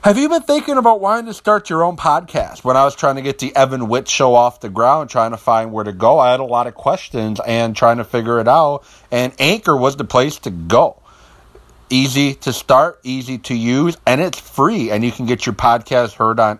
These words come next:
Apple Podcasts, Spotify, and all other great places that people like to listen. The answer, again, is Anchor, and I love using Anchor as it's extremely easy and simple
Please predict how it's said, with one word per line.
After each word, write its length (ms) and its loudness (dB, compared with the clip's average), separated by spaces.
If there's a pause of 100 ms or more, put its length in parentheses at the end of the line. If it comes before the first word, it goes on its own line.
Apple 320 0
Podcasts, 680 -2
Spotify, 640 0
and 140 -8
all 300 2
other 180 -6
great 360 -6
places 680 -2 (220)
that 140 -2
people 300 0
like 240 2
to 100 -6
listen. 420 -6 (680)
The 160 4
answer, 540 0 (200)
again, 440 0
is 380 -2
Anchor, 560 -2
and 320 -2
I 160 4
love 320 0
using 380 -8
Anchor 400 -2
as 160 2
it's 160 -10
extremely 500 -4
easy 400 -2
and 160 -6
simple 600 0